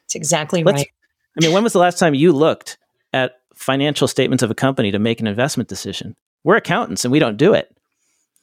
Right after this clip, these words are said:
Speaker 2: And that's because all the growth that's happening in our stock market that's happened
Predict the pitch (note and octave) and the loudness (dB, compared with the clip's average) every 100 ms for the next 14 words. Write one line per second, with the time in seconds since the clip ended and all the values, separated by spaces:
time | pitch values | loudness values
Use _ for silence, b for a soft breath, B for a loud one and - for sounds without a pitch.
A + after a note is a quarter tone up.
0 | b b b D3 D3+ D#3 - B2+ F3 A3+ | b b b 0 0 0 -2 -2 0 0
1 | A#2+ C#3 - _ _ _ - D3 E3 A#2+ | 0 -4 -12 _ _ _ 0 0 0 -2
2 | C3 E3+ A2+ C3 - - - - D3+ B3+ | 0 0 -2 -6 -12 -12 -8 -4 -4 -4
3 | G#2+ G#2 A2 A2 - C#3+ - B2 G2+ - | -4 -2 0 -2 0 -2 0 0 -2 -4
4 | - A#2 C3+ F#3+ D3 E2+ A#2 | -6 -6 -4 -4 -2 -4 -6